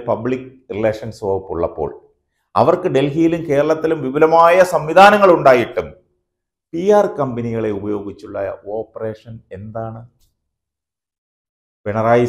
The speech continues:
സഖാവിൻ്റെ പല അജണ്ടകളും സംഘി ഓപ്പറേഷൻസും നടപ്പാക്കാൻ ദുരൂഹമായ അനേകം പി ആർ കമ്പനികളുണ്ടെന്നാണ് ഇന്ദ്രപ്രസ്ഥത്തിലെ ചില ചുവരുകൾ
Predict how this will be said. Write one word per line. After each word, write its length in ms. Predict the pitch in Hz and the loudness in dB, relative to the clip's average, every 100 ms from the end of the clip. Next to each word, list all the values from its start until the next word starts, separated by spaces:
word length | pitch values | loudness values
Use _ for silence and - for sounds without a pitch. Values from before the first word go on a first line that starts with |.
| 123 | -2
സഖാവിൻ്റെ 480 | 113 113 113 117 113 - | -2 -2 -2 -6 -8 -6
പല 140 | 107 120 113 | -4 -2 -4
അജണ്ടകളും 520 | 110 110 110 104 90 _ _ _ _ _ - | -6 -10 -10 -10 -12 _ _ _ _ _ -4
സംഘി 360 | 110 123 135 127 | -4 -2 -2 0
ഓപ്പറേഷൻസും 640 | 117 117 110 113 110 - 113 107 | -2 -2 -8 -10 -18 -16 -14 -10
നടപ്പാക്കാൻ 560 | 104 - 113 - 113 120 | -10 -6 -8 -6 -10 -10
ദുരൂഹമായ 680 | 104 113 123 131 123 120 123 - 98 | -10 -6 -6 -6 -4 -4 -4 -6 -6
അനേകം 440 | 127 170 185 180 156 | 0 2 4 2 2
പി 100 | 147 156 | 4 4
ആർ 80 | 156 | 4
കമ്പനികളുണ്ടെന്നാണ് 1000 | 143 131 131 123 113 117 117 110 107 127 - _ _ - | -4 -6 -8 -6 -6 -6 -6 -6 -6 -8 -14 _ _ -6
ഇന്ദ്രപ്രസ്ഥത്തിലെ 1120 | 151 190 240 240 190 165 160 147 - 147 135 208 - - _ _ | -2 4 6 6 2 0 0 0 -4 -2 2 0 -2 -12 _ _
ചില 160 | 156 160 160 | 0 0 0
ചുവരുകൾ 440 | 175 185 226 226 | 2 6 8 8